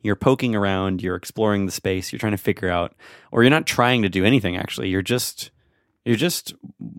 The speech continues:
exploring, wandering. It's creative. It's almost like, it's not quite that sort of Zen state. It's just, it's kind of free form.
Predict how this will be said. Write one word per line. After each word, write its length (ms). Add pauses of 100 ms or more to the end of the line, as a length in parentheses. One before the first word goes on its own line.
(160)
exploring, 640
wandering. 580
It's 220
creative. 840 (680)
It's 160
almost 400
like, 340 (420)
it's 200
not 180
quite 320
that 280
sort 180
of 140
Zen 400
state. 360
It's 160
just, 260
it's 120
kind 140
of 60
free 260
form. 480